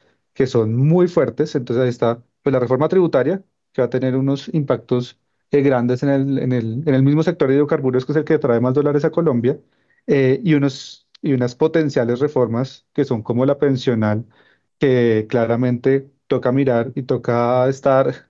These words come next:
estudiando a profundidad, porque eso puede también tener unos impactos muy importantes sobre cómo nos vean los inversionistas extranjeros, y ante eso sí tenemos que mandar unos mensajes mucho más contundentes, articulados, coordinados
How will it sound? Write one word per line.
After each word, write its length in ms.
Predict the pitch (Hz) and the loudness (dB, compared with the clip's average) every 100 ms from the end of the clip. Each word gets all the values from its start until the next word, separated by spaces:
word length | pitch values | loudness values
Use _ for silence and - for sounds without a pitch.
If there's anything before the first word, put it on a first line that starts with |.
| - | -2
estudiando 580 | 156 147 175 143 131 131 | -2 0 2 2 2 0
a 60 | |
profundidad, 600 | 143 131 143 139 127 120 | -2 -2 -2 2 2 2
porque 220 | 131 127 | -2 -2
eso 180 | 131 117 | -2 0
puede 140 | 131 120 | -2 0
también 260 | 135 113 | 0 0
tener 240 | 117 120 123 | 0 0 0
unos 220 | 131 127 | 0 -2
impactos 380 | 131 113 - 120 | -2 -4 0 2
muy 180 | 131 | 2
importantes 640 | 135 143 - 113 107 120 - - - | 2 0 0 0 0 -4 -6 -20 -8
sobre 260 | - 139 131 | -2 0 0
cómo 180 | 120 | -2
nos 160 | 117 110 | -4 -2
vean 160 | 117 120 | -2 -2
los 120 | 143 | 0
inversionistas 500 | 151 147 131 117 127 | -2 0 0 0 -4
extranjeros, 640 | 143 151 170 151 190 - _ _ _ _ - | -4 0 0 0 -4 -12 _ _ _ _ 0
y 80 | 139 | 0
ante 460 | 123 120 123 120 | 0 0 2 2
eso 360 | 117 127 135 _ _ _ - | 0 -2 -4 _ _ _ -6
sí 80 | 139 | -2
tenemos 420 | 135 131 131 - | 0 0 0 -2
que 60 | |
mandar 300 | 135 131 131 | -2 0 0
unos 200 | 127 127 | 0 0
mensajes 460 | 139 131 117 113 117 | 0 0 0 -2 0
mucho 320 | 135 131 135 | 0 2 0
más 520 | 131 127 127 127 - _ _ _ _ _ _ _ _ | 0 2 0 -4 -14 _ _ _ _ _ _ _ _
contundentes, 880 | - 156 131 135 131 131 120 143 147 | -2 -2 0 0 0 0 0 0 -2
articulados, 800 | 147 147 139 127 120 117 123 127 | -4 -4 -4 -2 0 0 0 -2
coordinados 800 | 156 147 143 127 117 131 - | -2 0 -2 0 0 -2 -6